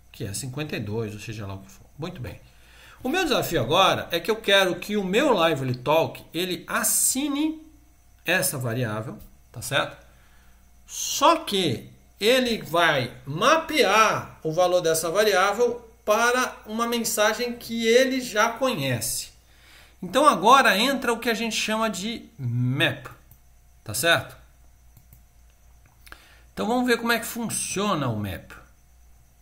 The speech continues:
É, o map, ele funciona assim, olha. Quando você dá um subscribe, vocês estão vendo aqui o subscribe, var age changed.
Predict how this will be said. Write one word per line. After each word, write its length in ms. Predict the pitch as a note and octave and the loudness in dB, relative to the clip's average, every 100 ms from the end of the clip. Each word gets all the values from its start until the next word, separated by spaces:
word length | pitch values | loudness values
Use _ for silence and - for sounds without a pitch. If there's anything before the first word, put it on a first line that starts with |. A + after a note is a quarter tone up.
| _ _ _ _ _ _ | _ _ _ _ _ _
É, 240 | A#2+ A#2 - - | -6 -6 -6 -6
o 80 | |
map, 400 | G#3 A3+ A3+ B2 A#2 - | 0 4 4 2 -10 -10
ele 220 | F3 G3 | -6 -6
funciona 640 | G3 A3 G3 - G#3 G3+ - | -6 -8 -6 -4 -4 -4 0
assim, 600 | D#3+ - - - D#3 A#2 | 0 2 -2 -2 -2 -4
olha. 320 | G2+ E2+ D#2 - - _ _ _ - - - - _ - | -4 -8 -12 -18 -20 _ _ _ -20 -20 -20 -20 _ -4
Quando 240 | D#4 E4+ | 0 0
você 240 | B3 - D#3+ | 2 0 2
dá 160 | D#3 | 2
um 180 | D3+ C3+ | 2 -2
subscribe, 1120 | B2+ - - G#3+ D3+ B2+ - - F#2+ E2 - - _ _ | -6 -6 -6 -6 -4 -6 -8 -10 -10 -10 -16 -20 _ _
vocês 200 | - A#2+ | -10 -8
estão 160 | - B2 | -6 -4
vendo 180 | B2 A2 | -4 -4
aqui 160 | - | -6
o 40 | B2+ | -8
subscribe, 720 | B2+ B2 - F3 F#3+ F#3+ - - - _ - | -6 -8 -4 2 2 2 -6 -20 -20 _ -18
var 640 | A#2+ C#3+ F#3+ A#3 - - - | -4 4 8 8 6 -2 -2
age 360 | F#3+ G#3+ - - | 0 0 -4 -8
changed. 640 | - A#2+ F#2+ E2 - | -4 -4 -4 -10 -14